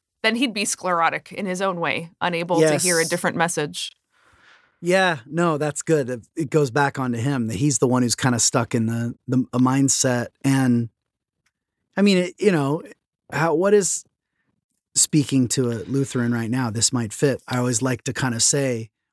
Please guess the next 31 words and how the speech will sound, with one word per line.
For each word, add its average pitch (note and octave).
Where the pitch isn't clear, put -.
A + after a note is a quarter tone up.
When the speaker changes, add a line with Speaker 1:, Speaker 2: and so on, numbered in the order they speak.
Speaker 2:
"Well, F3+
works G#3
righteousness G3
is D3
the C#3+
system C#3
that C3+
God C#3+
will C3+
use D3+
if C3+
it's -
the C#3+
one C3
we B2+
prefer." A#2
<laughs> -
You A3+
know, F#3+
like, A#3+
like, A#3
"Oh, B3
okay, C4+
that's F3+
the F#3+
standard." A3
I F3
mean, F3
if D3+
this F3
is C3